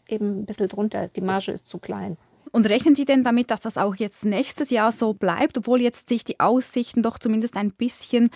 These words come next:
Speaker 2: verschlechtert haben, was das Wirtschaftswachstum angeht?
Speaker 1: Ja, das hängt genau davon ab, wie man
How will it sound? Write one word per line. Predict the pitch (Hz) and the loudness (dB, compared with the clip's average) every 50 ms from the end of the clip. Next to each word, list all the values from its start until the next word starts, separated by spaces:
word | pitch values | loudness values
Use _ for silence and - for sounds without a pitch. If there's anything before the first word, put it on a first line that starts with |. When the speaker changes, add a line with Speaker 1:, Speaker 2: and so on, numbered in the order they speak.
| - | -4
Speaker 2:
verschlechtert | - - 214 208 - - 185 185 214 - - - 220 - - - | -6 -4 -2 -2 0 0 2 0 0 0 -2 -4 -4 -4 -4 -6
haben, | 190 180 175 185 208 202 | -2 -2 0 0 0 -2
was | 190 180 | -2 -2
das | - - 190 - | -4 -6 -4 -2
Wirtschaftswachstum | 196 208 208 - - 202 - - - - 175 180 - - - - 202 196 190 | -2 -2 -2 -2 -4 -4 -4 -8 -6 -4 -4 -4 -4 -6 -6 -2 0 0 0
angeht? | - 175 180 185 180 - 156 160 160 - - - _ _ _ _ _ _ _ _ _ _ _ _ _ _ - | 2 2 2 2 0 0 -4 -8 -8 -12 -18 -20 _ _ _ _ _ _ _ _ _ _ _ _ _ _ -4
Speaker 1:
Ja, | 233 220 | -2 0
das | 214 247 - - | 0 -2 -4 -6
hängt | - 180 190 233 262 311 294 - | -10 -8 -4 -2 -2 -2 -2 -2
genau | _ 262 240 240 247 262 | _ -2 0 0 0 0
davon | 254 247 262 - 285 254 - | 0 -2 -2 -2 -6 -6 -4
ab, | 208 254 - | -4 -6 -6
wie | - 240 | -4 -4
man | 233 240 233 226 | -2 0 0 -2